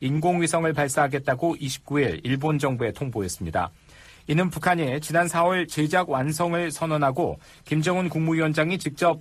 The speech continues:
차후 행동 계획을 승인한 군사 정찰 위성 일 호기의 발사 일정을 공개한 것으로 관측되고 있습니다. 이에 대해 미국 국무부와 한국 외교부는 인공위성 발사에 탄도미사일 기술이 사용된다는 점을 거론하며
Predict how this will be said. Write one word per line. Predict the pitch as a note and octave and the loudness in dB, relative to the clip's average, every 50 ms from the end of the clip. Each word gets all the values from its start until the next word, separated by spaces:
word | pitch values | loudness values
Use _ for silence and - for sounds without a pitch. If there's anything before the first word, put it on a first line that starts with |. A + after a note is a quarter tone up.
| - | -4
차후 | - - - G#3+ G#3+ G3+ G3+ F#3+ - | -12 -6 -2 0 0 0 0 -2 -4
행동 | D#3+ - A3+ A3+ G#3 G3+ G#3+ G#3 G3+ G3 | -4 -6 -6 -4 -2 -2 -2 -2 -2 -2
계획을 | F3+ F3+ F3 E3+ E3 D3+ E3+ E3+ D#3+ | -2 0 0 0 0 0 0 0 -2
승인한 | D3+ - D#3 D3 C#3+ C#3+ B2 G2 - - - - - _ | -2 -2 -2 0 0 0 0 0 -2 -8 -14 -20 -20 _
군사 | - - - D3+ D3 D3 C3 E3+ E3+ E3 | -8 -4 0 0 0 2 2 2 2 2
정찰 | - - - B2 C#3 C#3+ C#3 - F3 E3 D#3+ | 0 -4 -6 -4 -4 -4 -2 -2 -2 0 0
위성 | D3+ D3+ - F3 E3+ D3+ | -2 -2 0 -2 -2 -2
일 | D3+ D3+ D#3+ | -2 0 0
호기의 | F#3 F3+ D#3+ E3+ F3+ F3 E3 | 0 0 0 0 -2 0 0
발사 | D#3 D3+ C#3+ - D#3 | -2 -2 -2 0 0
일정을 | D3+ D3 C#3 C3+ - D3 C#3+ E3 F3+ D#3 | 0 0 0 -2 -2 -2 -2 -2 -4 -6
공개한 | - - - D3 D3 D3+ E3+ F3 E3 D#3+ D3+ | -6 -6 -4 -2 0 2 2 2 2 2 2
것으로 | C#3+ C3+ B2+ - A#2+ G2 F#2 | 0 -2 -2 -2 -4 -4 -4
관측되고 | - A#2 G#2 - - - G#2+ F#2+ F#2+ F#2+ | -4 -6 -6 -8 -8 -8 -8 -6 -6 -6
있습니다. | F2 - - F2+ D#2+ - F2 - - _ _ _ - - - - - - - - - - | -6 -6 -8 -6 -4 -4 -4 -4 -6 _ _ _ -20 -20 -20 -20 -20 -20 -20 -20 -10 -2
이에 | - D#3 F3+ F#3 | 0 2 2 2
대해 | E3+ F3 D#3 F3+ F3+ F3 F3 E3 - | 2 2 2 4 4 4 4 2 2
미국 | E3+ D#3+ D#3+ F3+ - | 0 -2 0 -2 -2
국무부와 | - F3 F3 F3+ F3+ D#3+ D#3 F3+ F3+ F#3 F3 - | -2 -2 0 0 0 2 4 4 4 4 4 2
한국 | - - F3+ F3+ F3 E3+ F3 D#3+ | 0 -2 -2 -2 -2 -4 -4 -2
외교부는 | D3+ D#3 D3+ D#3+ D#3+ D3 D#3+ F3 G3+ C#3 F2 - - - _ _ _ - | -2 0 0 0 -2 -2 -2 -2 -4 -6 -8 -10 -14 -18 _ _ _ -6
인공위성 | C#3 D3 D#3+ E3 F#3+ F#3+ F#3 F3+ - F#3+ F3+ F3+ | -2 0 0 2 2 2 2 2 2 2 2 2
발사에 | E3+ D#3 D#3 - F3 E3+ F3+ F#3+ F3+ - - | 2 2 2 4 4 4 4 4 2 0 -2
탄도미사일 | - - - G#3+ G#3+ G3+ G#3+ G#3 G3 F3+ G3 F#3 F3+ D#3+ | -6 -4 -4 -4 -2 0 0 0 0 0 0 0 0 0
기술이 | E3 D#3+ - - D#3 F3 F3+ E3+ - | -2 -4 -4 -2 0 0 0 0 0
사용된다는 | - - - F#3+ F#3+ F#3+ F#3 F3 F3 E3 D3+ D#3+ D3+ D3+ C#3+ | -2 -4 -4 -2 -2 -2 -2 -2 -2 0 2 2 2 2 0
점을 | C3 C#3+ C#3 C3+ | 0 0 -2 0
거론하며 | B2+ B2+ B2 A#2+ A#2 A#2+ A2+ A2+ B2+ A2 D#2 | 0 -2 -2 0 0 0 0 0 0 -2 -2